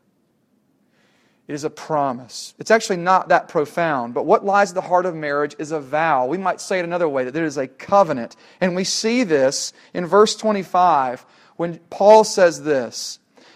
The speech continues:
that husbands love your wives as Christ loved the church and gave himself up for her. Jesus, by giving himself up for his people, the church, made a covenant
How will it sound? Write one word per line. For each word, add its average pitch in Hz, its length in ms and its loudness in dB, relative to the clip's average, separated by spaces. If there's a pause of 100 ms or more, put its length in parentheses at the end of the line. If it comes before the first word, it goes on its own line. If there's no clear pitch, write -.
that - 120 -2
husbands 214 600 2
love 190 220 6
your 196 100 0
wives 160 380 2
as 156 220 -6
Christ 208 840 -2
loved 175 480 0
the 190 80 -6
church 147 680 -4
and 151 200 -12
gave 185 360 -2
himself 156 720 -4 (360)
up 170 420 4
for 147 260 -6
her. 123 380 -4
Jesus, 143 800 -6
by 160 240 0
giving 214 360 -2
himself 208 520 0
up 147 320 2 (200)
for - 160 -10
his 170 240 -4
people, 220 760 -4 (200)
the 160 140 -6
church, 160 840 0 (420)
made 185 400 4
a 170 120 -2
covenant 170 1000 4